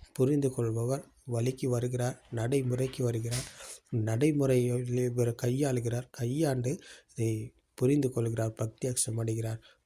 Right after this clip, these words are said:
புத்த சுபாவத்துக்குள் விழித்துக் கொள்கிறார். அவருக்கு மூன்று காலங்கள் உண்மை கிடையாது. இந்த நொடிதான்,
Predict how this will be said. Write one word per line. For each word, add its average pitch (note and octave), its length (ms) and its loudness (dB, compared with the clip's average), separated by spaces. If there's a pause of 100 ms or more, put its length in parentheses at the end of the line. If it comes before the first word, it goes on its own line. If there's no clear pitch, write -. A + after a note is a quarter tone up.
புத்த A#2 380 -2
சுபாவத்துக்குள் A#2 640 -2
விழித்துக் B2 360 -2
கொள்கிறார். A2+ 520 -4 (160)
அவருக்கு B2+ 520 -2
மூன்று C3 320 0
காலங்கள் B2+ 460 0
உண்மை A#2 300 0
கிடையாது. A#2+ 540 -2 (380)
இந்த C3 240 2
நொடிதான், B2 580 2